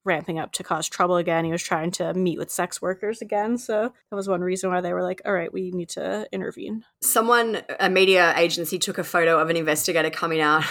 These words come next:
Speaker 2: <laughs> and, um, the investigator had a notebook, and they took photos of what was written in the notebook. So it's obviously things they found in the house. It says, "Torn man's shirt with stain in bag in workshop, keys and handcuff keys on the shelf under workbench,
Speaker 1: Hmm.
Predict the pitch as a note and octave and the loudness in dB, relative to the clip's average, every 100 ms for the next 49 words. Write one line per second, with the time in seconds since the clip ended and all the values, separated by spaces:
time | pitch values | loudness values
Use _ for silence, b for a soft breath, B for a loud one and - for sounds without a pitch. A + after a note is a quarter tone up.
0 | - - G#3 G3 F#3+ F3+ E3 D3+ - - | -6 -6 -4 2 2 2 -2 -8 -12 -4
1 | F3+ E3+ F3 F#3+ F3 D#3+ E3 D#3+ D#3+ D3+ | 0 2 0 0 0 2 0 0 0 0
2 | D3+ D#3+ - - E3 D#3 - - F3+ E3 | 0 -2 -2 -6 -2 -2 -4 -2 2 2
3 | D#3+ D3+ D#3 D#3 D#3 D#3+ D3+ D3+ D#3 D3+ | 2 0 -4 -4 -4 -6 -6 -6 -6 -6
4 | - D3 - E3+ F3 E3+ E3 F3+ E3 D#3 | -8 -6 0 2 2 0 0 0 0 -2
5 | B B B _ F#3 E3+ E3 D#3 D#3+ D#3 | B B B _ -2 0 0 0 0 0
6 | E3 D#3+ D#3 G3+ C4 - - F3+ E3+ E3 | -2 -2 0 2 0 -4 -6 -2 -2 -2
7 | - A3 A3 G3 F3 E3+ - F#3 F#3 F3+ | -2 2 2 2 2 2 2 4 4 2
8 | - B B - E3+ - - F3 E3+ E3 | -4 B B -8 -6 -4 0 2 2 -2
9 | D#3+ F3 F3 F3 F3 - E3 E3 F3+ F3+ | 2 6 6 4 0 -6 -6 0 0 2
10 | - F3+ F3 - _ - G#3+ G#3+ A3 G3+ | 2 2 2 -2 _ -4 0 2 0 -2
11 | E3+ D#3+ F3+ G3 G3+ G3 F#3 - F3+ F3 | -4 -4 0 2 2 0 -2 -2 -2 0
12 | F3 - E3 D#3+ - F#3+ F#3+ F#3+ D#3+ D#3+ | 0 -4 -8 -4 0 2 2 0 -6 -2
13 | F#3 F#3 - F3+ F3 - D#4 E4 G#3 F3+ | 0 0 -2 -2 0 0 0 0 -4 -6
14 | - | -8